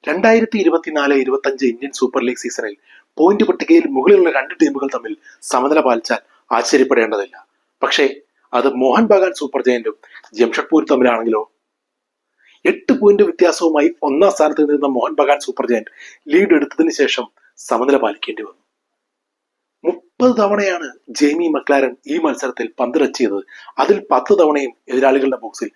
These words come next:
രണ്ടും ഈ സീസണിലെ ഏറ്റവും മികച്ച പ്രകടനമാണ്. പക്ഷേ ഗോൾ അടിക്കാൻ പറ്റിയില്ല. ഗോൾ അടിച്ചതോ ഡിഫൻഡറും ക്യാപ്റ്റനുമായ സുഭശിഷ് ബോസ്.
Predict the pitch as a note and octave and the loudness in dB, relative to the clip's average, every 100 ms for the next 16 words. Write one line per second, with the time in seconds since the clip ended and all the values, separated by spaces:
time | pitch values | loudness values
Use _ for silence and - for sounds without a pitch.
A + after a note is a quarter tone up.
0 | - - - B2+ D#3+ E3 - _ _ D3 | -16 -12 -4 -2 2 0 0 _ _ -6
1 | F3+ D#3 C#3+ D3 C3 A2+ _ D3+ C3 D#3+ | -2 -2 -2 0 -2 -4 _ -4 0 0
2 | C#3 B2 B2+ A2+ A2 G#2+ G#2 - _ _ | 0 0 -2 -6 -8 -6 -8 -10 _ _
3 | - - F#3+ F#3 _ _ _ - A#2+ D3+ | -12 -4 -4 -4 _ _ _ 0 0 2
4 | B2+ B2+ A2 - G#2+ - - _ _ _ | 0 0 -4 -8 -16 -16 -20 _ _ _
5 | _ - F#3 A#3 E3 E3 D3 C3+ _ _ | _ 2 4 4 2 0 -2 -4 _ _
6 | D3 C#3+ F3+ F3 D#3+ C#3 - C#3 B2 A2+ | -6 0 2 2 2 -2 -2 -10 -8 -6
7 | G#2+ - - C#3 D#3 C#3 - A#2+ - | -8 -10 -6 0 0 -2 -6 -8 -8